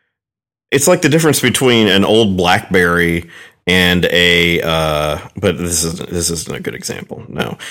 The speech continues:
it, it, it's, it's looking at something that has, like, a really, really complex control panel and then something that has, like, four buttons, right? And sometimes you need that super, super complex control panel.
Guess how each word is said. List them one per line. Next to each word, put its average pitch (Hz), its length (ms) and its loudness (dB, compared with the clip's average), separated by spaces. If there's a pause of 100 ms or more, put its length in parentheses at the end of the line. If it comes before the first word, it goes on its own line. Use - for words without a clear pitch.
(220)
it, 110 120 4
it, 113 440 4
it's, - 340 0
it's 110 220 2
looking 160 280 2
at 120 100 4
something 131 280 2
that 107 160 2
has, 104 220 2
like, 95 140 2
a 92 40 4
really, 104 320 4
really 101 240 4
complex 101 600 0
control 95 760 0 (680)
panel 95 520 2 (140)
and 95 160 0
then 92 100 2
something 101 380 2
that 85 120 0
has, 87 200 0
like, 85 160 0
four 90 300 -2
buttons, 69 600 -6 (520)
right? 85 360 0 (520)
And 98 520 2 (200)
sometimes 104 920 2
you 101 120 2
need 117 420 2
that 92 480 2 (100)
super, 120 440 0
super 104 320 0
complex 92 520 0
control 82 380 -4
panel. - 480 -10